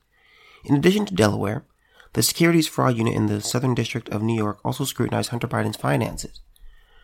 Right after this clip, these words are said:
According to the person with direct knowledge of the investigation, Politico reported,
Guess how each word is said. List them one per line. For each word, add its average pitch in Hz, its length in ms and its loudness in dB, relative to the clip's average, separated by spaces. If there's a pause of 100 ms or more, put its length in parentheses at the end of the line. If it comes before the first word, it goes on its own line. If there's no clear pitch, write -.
(200)
According 139 280 2
to 143 80 -2
the 135 80 0
person 123 420 -4
with 113 160 -6
direct 123 220 0
knowledge 113 280 -2
of 104 120 -4
the 107 80 -2
investigation, 113 640 -2 (100)
Politico 104 300 -8
reported, 104 420 -10